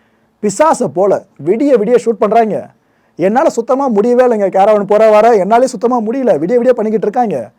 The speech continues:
இந்த லியோ படம் out and out, முழுக்க முழுக்க விஜய் அவர்களோட படமா இருக்கும்னு இவர் சொல்லியிருக்காரு. இப்ப இவரோட இந்த ஸ்டேட்மெண்ட், இந்த லியோ படம் சார்ந்த எதிர்பார்ப்புல இருந்திருப்பீங்க பாத்தீங்களா, உங்க எல்லாருக்கும்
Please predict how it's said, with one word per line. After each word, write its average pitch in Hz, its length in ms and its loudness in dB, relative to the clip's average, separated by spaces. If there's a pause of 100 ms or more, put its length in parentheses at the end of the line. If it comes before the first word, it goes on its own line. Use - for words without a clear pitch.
(420)
இந்த 165 120 -2 (100)
லியோ 254 280 2
படம் 143 220 -4 (140)
out 269 220 2
and 185 120 0
out, 147 160 -2 (160)
முழுக்க 240 320 0
முழுக்க 190 220 -2 (400)
விஜய் 196 260 0
அவர்களோட 196 340 2
படமா 185 320 -2
இருக்கும்னு 156 340 -6 (180)
இவர் 147 180 -10
சொல்லியிருக்காரு. 147 400 -8
இப்ப - 100 -20 (120)
இவரோட 165 200 0 (100)
இந்த 208 180 0
ஸ்டேட்மெண்ட், 196 420 -4 (100)
இந்த 143 200 -8
லியோ 214 260 2
படம் 196 220 -4
சார்ந்த 190 280 -2
எதிர்பார்ப்புல 196 420 0
இருந்திருப்பீங்க 170 440 -6
பாத்தீங்களா, 170 280 0 (280)
உங்க 143 200 -6
எல்லாருக்கும் 185 440 -2